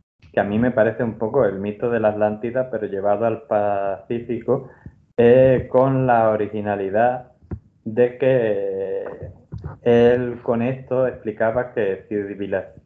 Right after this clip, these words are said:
civilizaciones antiguas distantes, como la Egip-, la de Egipto y las mesoamericanas, es decir, las centroamericanas,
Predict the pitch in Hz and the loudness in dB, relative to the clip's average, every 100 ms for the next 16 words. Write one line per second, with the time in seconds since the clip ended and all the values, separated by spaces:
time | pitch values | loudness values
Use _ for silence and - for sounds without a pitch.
0 | - 113 104 98 - 95 110 120 120 117 | -8 -6 -4 -6 -8 -4 -2 0 0 0
1 | 127 123 113 107 - - 120 131 107 - | 0 2 0 -2 -6 -4 -4 -4 -8 -10
2 | _ _ _ - 110 101 98 98 92 95 | _ _ _ -2 0 2 2 0 -2 -2
3 | 127 131 - 113 107 104 95 127 147 - | -6 -6 -12 -4 0 0 0 -6 -8 -12
4 | 92 - _ _ _ 110 104 92 98 95 | -14 -16 _ _ _ -2 -2 -2 -6 -6
5 | 104 98 92 95 95 92 107 131 127 120 | -4 -2 -2 -4 -6 -4 -2 0 -2 -4
6 | 95 95 123 101 92 107 95 101 98 98 | -8 -4 -2 0 -2 -4 -4 -2 0 0
7 | 95 95 92 117 120 123 135 | 0 -4 -4 0 2 0 -4